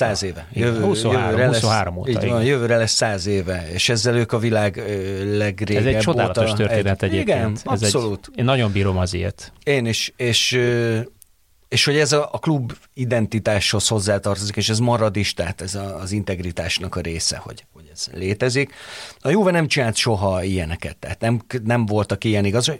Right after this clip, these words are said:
Speaker 1: oké, amikor kellett, a Juventus is költött, tehát Buffonért is, Buffon is,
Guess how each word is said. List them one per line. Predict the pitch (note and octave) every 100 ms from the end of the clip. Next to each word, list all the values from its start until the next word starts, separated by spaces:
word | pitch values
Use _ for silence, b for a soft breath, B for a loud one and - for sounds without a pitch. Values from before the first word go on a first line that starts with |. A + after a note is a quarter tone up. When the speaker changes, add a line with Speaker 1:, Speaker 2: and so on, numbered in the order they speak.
| -
Speaker 1:
oké, | E3+ E3+ C#3+ F#3+ E3
amikor | D3 D3 - B2
kellett, | - A3+ F3+ -
a |
Juventus | C#3+ C#3+ A#2 A#2+ G#2
is | -
költött, | G#2 F#2 F2 A2+ C3+ - -
tehát | F#2+ - -
Buffonért | G2+ A#2 A#2+ G#2+ G2+
is, | G2 -
Buffon | A#2 A2 A2
is, | G#2